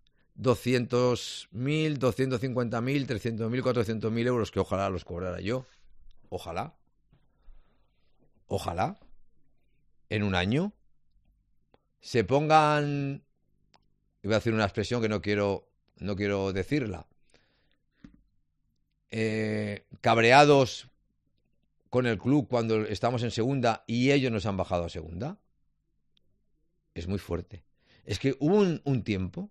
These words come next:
hace muchos años, que por un empate se primaba. Por un empate. Claro, yo creo que todo el foco, es verdad que lo estamos poniendo siempre en el presidente, en el entrenador, en el director deportivo, en el consejero delegado.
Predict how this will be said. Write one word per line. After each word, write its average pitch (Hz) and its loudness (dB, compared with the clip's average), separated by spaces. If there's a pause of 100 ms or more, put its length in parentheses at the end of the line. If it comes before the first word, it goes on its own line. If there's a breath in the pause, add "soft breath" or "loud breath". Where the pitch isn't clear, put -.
hace - -6
muchos 143 0
años, 107 -4 (340 soft breath)
que 139 10
por 113 4
un 151 6
empate 127 6
se 147 4
primaba. 107 -2 (800)
Por 135 6
un 180 8
empate. 123 4 (1160)
Claro, 107 2
yo 131 6
creo 143 6
que 120 2 (1120)
todo 190 10
el 175 10
foco, 170 6 (200)
es 107 0
verdad 117 8
que 143 4
lo 117 8
estamos 120 2
poniendo 117 -2
siempre 151 -2 (600)
en 107 -2
el 95 -4
presidente, 110 -4
en 92 -12
el 90 -10
entrenador, 98 0
en 92 -8
el 90 -8
director 90 -4
deportivo, 113 -2
en 107 -6
el 98 -8
consejero 95 -8
delegado. 85 -6